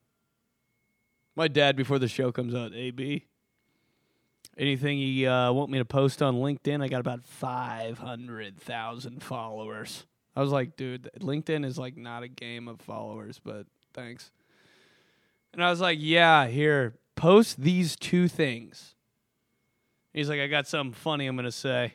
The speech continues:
And I was like, "I don't wanna know, but just make sure it's not too long and tag where you can watch it." He didn't do any of that shit. He posts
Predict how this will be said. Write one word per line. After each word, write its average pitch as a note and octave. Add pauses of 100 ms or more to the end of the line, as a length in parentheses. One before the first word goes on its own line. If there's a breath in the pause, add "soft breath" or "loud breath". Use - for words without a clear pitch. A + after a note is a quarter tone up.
And C#3
I -
was B2
like, A#2 (340)
"I B2+
don't A#2+ (100)
wanna A#2
know, G#2+ (140)
but A2+ (640)
just C#3
make D#3+
sure D3
it's C3+
not B2+
too A#2+
long A2 (220)
and C3
tag C3+
where B2
you B2
can A#2+
watch A2
it." A#2 (220)
He E3+
didn't D3+
do B2 (160)
any B2
of C3
that A#2
shit. - (1160)
He G3+
posts G3+